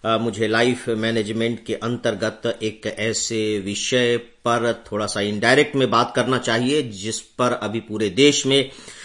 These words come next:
बहस छिड़ी हुई है और जबरदस्त रूप से जिसको लेकर के पूरा देश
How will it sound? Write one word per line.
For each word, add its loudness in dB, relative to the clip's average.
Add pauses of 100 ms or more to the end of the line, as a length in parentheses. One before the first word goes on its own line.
(200)
बहस 2
छिड़ी 4
हुई 4
है 4
और 4
जबरदस्त 0
रूप 2
से 0
जिसको -4
लेकर -2
के -4
पूरा -6
देश -6